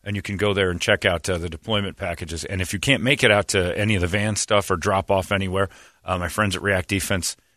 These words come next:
uh, up there in, uh, Phoenix and, uh, Glendale and Chandler, they've got a little box you can drop off if you're in the area there. You can do that. But right now, uh, at the van, you can do it, or online through our Amazon wish list, which has gone crazy good.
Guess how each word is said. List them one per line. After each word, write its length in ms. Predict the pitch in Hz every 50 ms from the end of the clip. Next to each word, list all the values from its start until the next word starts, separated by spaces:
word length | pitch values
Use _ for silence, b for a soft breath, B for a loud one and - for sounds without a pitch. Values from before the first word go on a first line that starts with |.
| _ _ _ _ -
uh, 320 | 90 82 80 76 76 65 -
up 160 | - 82 -
there 200 | - 98 90 87
in, 260 | 87 - 92 85 82 80
uh, 100 | 78 78
Phoenix 440 | - - 101 95 92 95 - - -
and, 320 | 85 80 80 80 78 -
uh, 80 | 85 82
Glendale 380 | 78 87 101 101 92 92 90 85
and 60 | 80 -
Chandler, 340 | - 104 98 95 98 92 85
they've 180 | 101 98 90
got 120 | - 101 92
a 40 |
little 140 | 95 98 92
box 360 | 78 82 90 92 98 - -
you 60 | - -
can 120 | - 90
drop 280 | 82 98 87 85 - 92
off 240 | 87 87 87 -
if 140 | 87 - -
you're 100 | 95 87
in 80 | 85 87
the 160 | 87 80 82
area 300 | 85 85 85 85 80 73
there. 240 | 78 101 107 107 110
You 100 | 101 87
can 140 | - 101 87
do 160 | 87 85 82
that. 240 | 95 98 92 113 b b b b b b b b
But 300 | 101 143 160 139 127 117 _ -
right 200 | 107 113 117 -
now, 260 | 110 98 92 107 117 - -
uh, 220 | 95 90 85 85 -
at 180 | 73 85 76
the 60 | - 82
van, 360 | 85 117 110 92 90 98 - _ _ _ _ -
you 80 | 90
can 80 | 82 85
do 120 | 85 87 98
it, 80 | - -
or 220 | 120 110 113 123 -
online 600 | 120 113 110 107 104 107 107 101 101 110 120 110
through 180 | - - 104
our 120 | 98 98 - -
Amazon 460 | 92 90 92 87 82 104 92 95 107
wish 260 | 117 156 165 - -
list, 260 | 90 85 82 - - -
which 180 | 95 - -
has 160 | 92 82 -
gone 400 | - 98 87 78 76 73 71 71 _ _ _ _ _ _
crazy 360 | - 147 165 175 123 85 82 71
good. 240 | 78 73 73 78